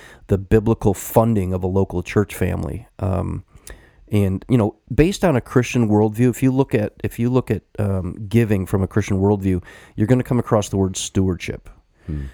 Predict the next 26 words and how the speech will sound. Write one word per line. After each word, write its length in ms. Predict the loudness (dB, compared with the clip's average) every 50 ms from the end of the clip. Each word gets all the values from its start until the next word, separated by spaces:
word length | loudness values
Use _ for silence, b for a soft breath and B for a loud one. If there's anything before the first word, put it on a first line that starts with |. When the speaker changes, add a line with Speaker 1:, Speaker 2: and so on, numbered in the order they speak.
| B B _
Speaker 1:
And 180 | 0 0 0
stewardship 600 | -2 -4 -2 0 2 2 2 0 0 -2 -2 0 0
is 100 | 0 0
important 520 | 0 -2 2 2 2 2 2 0 -6 -6
for 140 | -2 -2 -4
Christians 460 | 0 2 0 0 2 0 -2 -2 -2 -2
because 340 | -6 -6 -2 -2 -4 -4
stewardship 680 | -4 -6 -2 0 2 2 2 0 -2 -2 -2 -4 -2 _
means 520 | -2 0 0 2 2 0 0 -2 -6 -8 B B B B B B B B _ _ _ -2
a 80 | 0
manager 760 | 2 2 2 2 2 2 2 2 2 0 0 0 0 2 2
of 140 | 2 0 0
God's 380 | -2 -2 0 0 -2 -4 -4 -4
wealth. 580 | -2 0 0 0 -2 -6 -8 -12 -16 -18 -20 _ _ _ _ _
And 120 | 0 2 2
I 20 |
wanna 260 | 2 2 2 2 0 0
point 300 | 0 2 2 4 4 4
out 220 | 2 2 0 0
that 160 | -2 -6 -2
the 80 | 0 0
word 400 | 2 2 2 2 2 0 0 -2
manager 540 | 0 0 2 2 2 2 0 2 0 0 0
is 80 | 0 0
on 160 | -2 -2 0
purpose. 500 | 0 0 0 0 -2 -10 -12 -12 -16